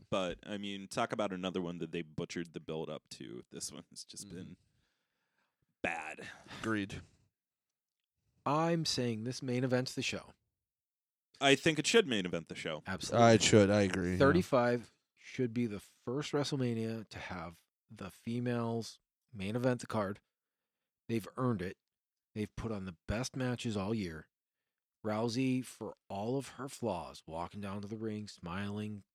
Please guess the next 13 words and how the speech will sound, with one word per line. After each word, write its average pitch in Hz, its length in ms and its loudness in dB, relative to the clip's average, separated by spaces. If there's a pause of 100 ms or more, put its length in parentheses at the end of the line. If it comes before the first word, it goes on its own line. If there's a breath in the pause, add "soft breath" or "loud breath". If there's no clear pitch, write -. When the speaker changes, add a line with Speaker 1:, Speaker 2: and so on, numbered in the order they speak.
(640)
Speaker 3:
slapping 95 500 -8
five, 101 400 -8
doing 98 220 -8
all 101 160 -8
that 107 180 -8
shit, - 420 -12
whatever - 440 -6
else, - 220 -8 (100)
blah, 151 160 -10
blah, 95 140 -6
blah, 98 140 -6
blah, 98 120 -10
blah. 95 340 -8